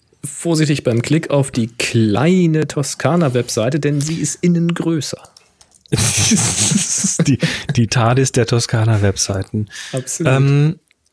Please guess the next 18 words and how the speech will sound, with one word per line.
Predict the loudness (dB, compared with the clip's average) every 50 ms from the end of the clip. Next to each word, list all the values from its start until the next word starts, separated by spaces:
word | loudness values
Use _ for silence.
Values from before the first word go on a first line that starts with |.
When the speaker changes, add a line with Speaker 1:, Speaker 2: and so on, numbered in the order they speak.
| _ -2
Speaker 2:
nee, | 0 2 2 4
da | 2 2 2
hat | 2 2
das | 2
aber | 2 4 4 2 2 2
schon | 2 0 0 0
ganz | 2 2 2 2
schön | 2 2 2 2 2
organisiert | 2 2 2 4 4 4 2 2 2 2 2 2 2 0
nach | -2 -2
Städten, | 0 0 -2 0 0 0 0 2
Dörfern, | 2 2 2 2 0 0 -2 0
Kirchen, | 0 0 2 2 2 2 2
Klöstern, | 2 2 0 0 2 0 -2 0 0
Landschaften, | 0 0 0 0 0 -2 -4 -2 -4 -2 0
Weingütern, | 2 2 2 2 2 0 0 2 0 0
Schlösser, | 2 0 0 0 0 -2 -6
Gärten. | -2 0 0 0 0 0 0 -2 -2 -2